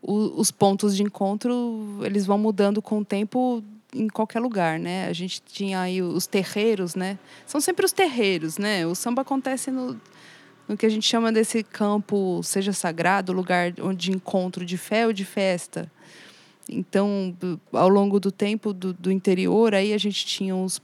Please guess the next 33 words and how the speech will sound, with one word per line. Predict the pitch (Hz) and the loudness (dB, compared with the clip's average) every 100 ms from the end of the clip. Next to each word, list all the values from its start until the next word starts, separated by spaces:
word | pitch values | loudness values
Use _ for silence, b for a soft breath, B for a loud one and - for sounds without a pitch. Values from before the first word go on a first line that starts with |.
| - | -6
os | 196 185 - - | -4 -4 -4 -2
encontros | 190 180 190 185 180 180 180 165 - | -4 -2 0 0 0 -2 -4 -4 -6
por | - 185 | -4 -2
causa | 180 175 | 0 -2
das | 175 175 | -2 -4
festividades | - 180 - 175 160 160 160 165 165 | -4 -6 -6 -6 -2 -2 -2 -8 -10
religiosas, | 160 175 170 190 202 269 285 277 294 285 - - B B B B B B - | -4 -4 0 2 4 4 2 0 -4 -6 -12 -18 B B B B B B -2
tradicionais, | 180 180 - 208 196 180 226 277 262 | 4 4 4 2 4 2 4 2 0
que | - | -2
vão | 185 190 | -2 -2
se | - | 0
mantendo, | 196 185 - 208 262 294 277 269 | -2 -2 0 0 2 2 4 4
e | 214 | 4
aí | 196 196 214 | 4 4 4
as, | 208 190 - - | 4 2 -2 0
a, | 185 185 | 2 2
os | 185 185 | 2 -2
clubes | - 208 208 185 185 | 0 2 2 2 0
negros, | 180 190 226 262 269 240 262 262 - - - B B B B - | 0 0 2 2 2 0 0 -2 -4 -12 -14 B B B B -8
né, | 185 185 220 214 180 175 | 0 2 2 2 2 0
as, | 180 - | -2 0
as | 180 180 | 2 4
irmandades. | 185 185 175 170 180 233 254 247 220 240 240 - - - B B B - | 4 4 0 2 2 4 4 2 0 -2 -4 -8 -10 -14 B B B -8
A | |
gente | 170 185 - | -4 -2 2
vem | 202 | 2
pra | 202 | 2
cidade | 196 196 190 196 208 196 | -2 -2 2 4 2 -2
e | 202 196 | -2 -2
aí | 185 185 190 | 0 -2 -4
tem, | - 185 180 180 | -4 -4 -4 -4
é, | - - - | -4 -4 -4
esses, | 175 - 180 165 | -6 -6 -8 -8